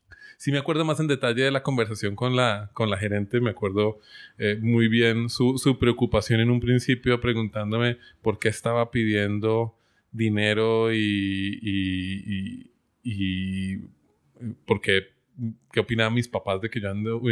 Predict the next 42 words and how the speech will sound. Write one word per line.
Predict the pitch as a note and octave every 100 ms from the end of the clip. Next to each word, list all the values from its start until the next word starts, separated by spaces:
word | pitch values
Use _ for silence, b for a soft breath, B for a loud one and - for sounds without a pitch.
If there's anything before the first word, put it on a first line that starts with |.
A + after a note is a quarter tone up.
| A2+ A2
anduviera | A#2+ G#2+ G#2 G2+ G2+ G#2+
pidiendo | B2+ G#2 G2 G#2+
dinero | A2+ G#2 G2
en | G#2+
bancos | G#2 G#2 G#2+ A2
y | A2
cuestiones, | - F#2+ - G#2 G2+ G2+ G2+ G#2 G2+
y | D#3+
cuestiones | B2 A2 - G#2 G#2
por | - A2
el | G2+
estilo. | G2+ - B2 G2+ B B B B B B B
Eh, | B2+ G#2+ G#2 G2+ G#2 _ B B
pero | B2 A#2+
también | A#2 A#2
me | A#2
acuerdo | B2 C#3+ C#3 D3
que, | D3+ C3+ A2+ G#2+
que | A2+
no | A2 G#2 G#2 G#2+ A#2+ B2 _ _ _ _ _ _ _
practiqué | - B2 B2+ C3 G#2 A#2 A2+ A#2+
ni | A#2+ A#2+ A#2 A2 G#2+
pretendí | G2+ G#2+ G#2 G#2+ G2+ G2+ G2+ A2+ A#2
hacer | A#2+ A#2+ - B2 A#2 A#2 A#2 A#2+
cua-, | - A#2+
algo | B2+ A#2+ A2+
diferente | B2 A#2+ A2+ G2+ G2+
a | A#2
simplemente | B2+ A#2+ A#2 A#2+ A2+ B2
lo | A#2
que | -
sabía. | A#2 A2 C3 C3 G#2
Digo | B2 A2+ A2
que | B2
uno | A#2+ B2 C3
le | C3
enseñan | A#2 G#2+ A2
mucho | A#2+ B2 - B2
a | A#2+
practicar | G2+ - A2+ A2+
el | A2+
pitch | - A#2 A2+